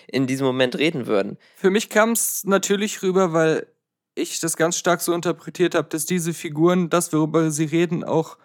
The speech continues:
Speaker 2: beinhalten und repräsentieren und, ähm, dafür stehen in dem Film. Äh, bloß halt eben mit dem Unterschied immer, das hättest du halt nicht gehabt, wenn es zum Beispiel Weiße gewesen wären, dass,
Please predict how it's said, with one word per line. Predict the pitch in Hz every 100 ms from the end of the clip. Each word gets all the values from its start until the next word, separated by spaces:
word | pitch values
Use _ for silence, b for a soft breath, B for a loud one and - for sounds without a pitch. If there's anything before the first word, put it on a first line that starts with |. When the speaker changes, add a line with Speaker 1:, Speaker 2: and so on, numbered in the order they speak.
| b b b
Speaker 2:
beinhalten | 135 147 165 214 208 -
und | 165 156
repräsentieren | 170 175 151 160 151 190 208 190 185
und, | 98 147 156 151 - -
ähm, | 151 151 151 b b b
dafür | - 156 170
stehen | 151 - 196 139 117
in | 147
dem | 147
Film. | 143 156 139 135 - b b b b -
Äh, | 147
bloß | 151 165 214 233
halt | 196
eben | 165 196 196
mit | 180
dem | 175
Unterschied | 117 208 220 - 101 -
immer, | 175 196 196 - _ _ _ _ _ _ _ -
das | 165 185
hättest | 180 196 185
du | 165
halt | 120
nicht | 190 -
gehabt, | 170 175 -
wenn | 156
es | 170
zum | 165
Beispiel | 156 165 143
Weiße | 156 - 185
gewesen | 170 165 170 170
wären, | 160 160 165 165 b b b b -
dass, | 156 - -